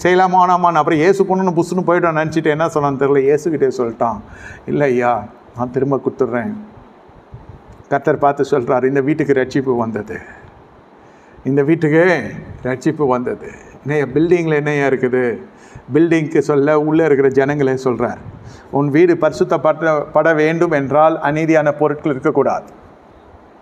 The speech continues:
உங்களுக்கு அந்த உலக பிரகாரமான ஆசைன்றதை விட, தேவ ஆசீர்வாதத்தின் மீது தாகம் இருக்கிறவர்கள் இதுக்குள்ளே போக மாட்டாங்க. எனக்கு தேவ ஆசீர்வாதம் எதுக்கு வேணும்னாக்கா, இந்த மாதிரி அநீதியான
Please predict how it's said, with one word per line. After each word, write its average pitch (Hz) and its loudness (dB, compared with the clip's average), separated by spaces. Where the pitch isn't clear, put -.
உங்களுக்கு 175 4
அந்த 175 2
உலக 196 4
பிரகாரமான 180 2
ஆசைன்றதை 147 0
விட, 127 0
தேவ 196 4
ஆசீர்வாதத்தின் 190 4
மீது 175 0
தாகம் 156 2
இருக்கிறவர்கள் 143 0
இதுக்குள்ளே 180 2
போக 160 0
மாட்டாங்க. 117 -2
எனக்கு 143 0
தேவ 190 4
ஆசீர்வாதம் 190 4
எதுக்கு 185 4
வேணும்னாக்கா, 160 2
இந்த 170 0
மாதிரி 180 2
அநீதியான 185 2